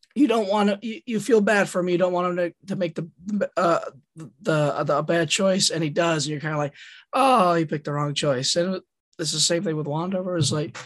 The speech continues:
"Oh no, she picked a very, very bad choice and doesn't care." And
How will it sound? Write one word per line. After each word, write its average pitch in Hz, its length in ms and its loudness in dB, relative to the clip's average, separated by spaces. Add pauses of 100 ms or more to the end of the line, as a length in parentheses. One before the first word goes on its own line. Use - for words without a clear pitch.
(260)
"Oh 240 260 4
no, 175 520 2 (300)
she - 260 -2
picked - 360 -2
a 202 100 4
very, 196 600 4
very 175 360 4
bad 156 260 -4
choice 147 400 -2
and 180 300 -4
doesn't 147 280 -4
care." 135 440 -2
And 151 400 0